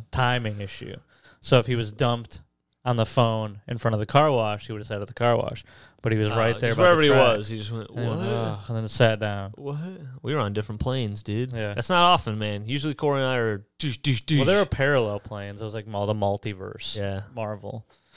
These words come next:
Speaker 2: Yep. <laughs> Marvel.
Speaker 1: I'm, I'm
Speaker 2: It was
Speaker 1: the
Speaker 2: like
Speaker 1: s-,
Speaker 2: Rick and Morty.
Speaker 1: I'm the Spider-Man who's gay.
Speaker 2: It, that was a Rickle in time.
Speaker 1: Yeah.
Speaker 2: That, I, uh, that is the name of that episode where they just starts ha-,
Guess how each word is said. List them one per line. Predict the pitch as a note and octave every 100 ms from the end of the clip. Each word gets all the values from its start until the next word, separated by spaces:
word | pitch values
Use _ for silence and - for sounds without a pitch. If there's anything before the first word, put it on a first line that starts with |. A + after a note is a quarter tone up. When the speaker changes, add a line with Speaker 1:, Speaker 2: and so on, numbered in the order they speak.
| -
Speaker 2:
Yep. | A2 G#2+ _ _ -
<laughs> | - - - - - C3
Marvel. | A#2 B2 B2+ - - - - - - - -
Speaker 1:
I'm, | B2 A#2+ A#2
I'm | C3 B2+
Speaker 2:
It |
was | B2+
Speaker 1:
the | C3
Speaker 2:
like | A#2+
Speaker 1:
s-, | B2
Speaker 2:
Rick | C3+ C#3
and | A#2+
Morty. | G#2+ G#2 F#2+ G#2+ B2+
Speaker 1:
I'm | C3+
the | B2+
Spider-Man | - B2+ A#2+ A#2 A2+ A2 G#2+
who's | A2 G2+
gay. | A2 A2 - - A2+ - - -
Speaker 2:
It, | C3+ C#3
that | D#3
was | D3+
a | C3
Rickle | C#3+ D3 C#3
in | A#2+
time. | G#2+ F#2+ D#2+ B1+ - - _ _
Speaker 1:
Yeah. | A2+ G2+ G2 _ _ _ _ _ _ _ -
Speaker 2:
That, | B2+ C#3+ _ _ _ -
I, | A2
uh, | A2 G#2+ G#2 G#2 -
that | - G#2+
is | G#2
the | G2+
name | G2+
of | G2
that | F#2+
episode | F#2+ - - G#2 G2+
where | F#2+ F#2 A2 G#2 _ C3+ A#2+
they | G#2+ G#2
just | G#2+ G#2+
starts | A2+ A2
ha-, | B2